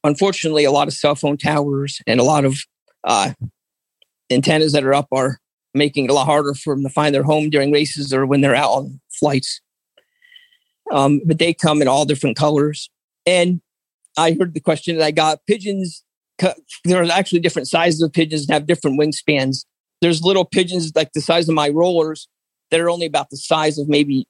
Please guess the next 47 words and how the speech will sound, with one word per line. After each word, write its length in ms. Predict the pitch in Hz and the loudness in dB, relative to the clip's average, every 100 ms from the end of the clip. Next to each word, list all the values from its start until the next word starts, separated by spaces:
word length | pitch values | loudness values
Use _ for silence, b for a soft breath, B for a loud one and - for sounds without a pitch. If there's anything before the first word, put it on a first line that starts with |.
| _ | _
your 180 | 143 139 | -2 0
fist, 500 | - 180 160 - - | 2 0 0 -8 -2
and 140 | 156 | 2
their 140 | 156 151 | 2 2
wingspan 480 | 147 151 - 151 | 0 0 -2 0
is 140 | 143 135 | 0 2
maybe, 400 | 143 139 139 135 _ _ _ | 2 2 0 -2 _ _ _
oh, 280 | 185 185 165 | 0 2 2
eight, 140 | 170 151 | 2 0
nine 200 | 151 160 | 0 0
inches 200 | 160 147 | 0 -4
across, 500 | 139 175 156 139 - _ _ | 0 0 0 -2 -12 _ _
up 180 | 143 - | -2 -2
to 160 | 170 156 | -2 -2
a 60 | |
type 240 | 139 165 160 | 0 -4 -4
of 100 | 139 | -2
pigeon 280 | 170 165 | -2 -2
called 240 | 156 165 151 | -2 -2 -2
a 40 | |
giant 540 | 143 147 160 165 156 135 | -6 -2 0 0 -2 -2
runt, 280 | 160 160 123 | -2 -2 -4
which 180 | 147 143 | -2 0
I'll 240 | 135 135 _ _ _ | -2 -4 _ _ _
explain 400 | - - 165 151 | -14 -2 0 2
that 240 | 151 143 123 | 2 2 -2
in 80 | |
a 420 | 135 - _ _ 156 | -4 -8 _ _ 0
minute. 240 | 143 139 _ _ b - | 0 -2 _ _ b 0
Um, 320 | 190 190 165 _ _ _ _ _ | 2 2 0 _ _ _ _ _
fantails 580 | - 220 214 196 190 175 | -2 0 2 0 0 2
are 80 | 180 | 0
also 260 | 185 - 170 | 0 -2 -2
another 320 | 170 185 170 | 0 0 -2
breed 320 | 160 170 160 | 0 0 0
of 60 | 147 | 2
pigeon 280 | 170 156 156 | 0 0 -2
that 160 | 147 - _ _ _ | -2 -4 _ _ _
a 60 | 151 | -2
blind 360 | 151 147 151 | 2 2 0
person 580 | 143 160 - 160 156 139 - _ _ - | 0 -2 -2 0 0 0 -8 _ _ 0
would 240 | 175 165 | 0 2
be 140 | 165 175 | 2 2
able 140 | 170 | 2
to 80 | 160 | -2
feel 320 | 135 185 175 | 0 0 2
what, 160 | 160 | 0